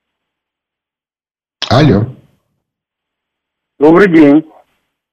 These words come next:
Speaker 1: Здравствуйте.
Speaker 2: Это Михаил, э, Леонидович?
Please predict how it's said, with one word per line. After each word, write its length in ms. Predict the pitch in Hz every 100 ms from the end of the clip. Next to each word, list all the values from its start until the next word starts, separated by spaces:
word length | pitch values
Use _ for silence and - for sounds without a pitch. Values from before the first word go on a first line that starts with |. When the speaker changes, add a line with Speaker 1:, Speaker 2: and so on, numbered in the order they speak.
| _ -
Speaker 1:
Здравствуйте. 600 | 110 113 110 110 - - _ _ _ _ _ _ _ _ _ _ _ _ _ _ _ _ _ _
Speaker 2:
Это 420 | - 113 139 131 -
Михаил, 680 | 151 143 170 175 - -
э, 460 | 156 143 - 143 -
Леонидович? 460 | 143 156 220 170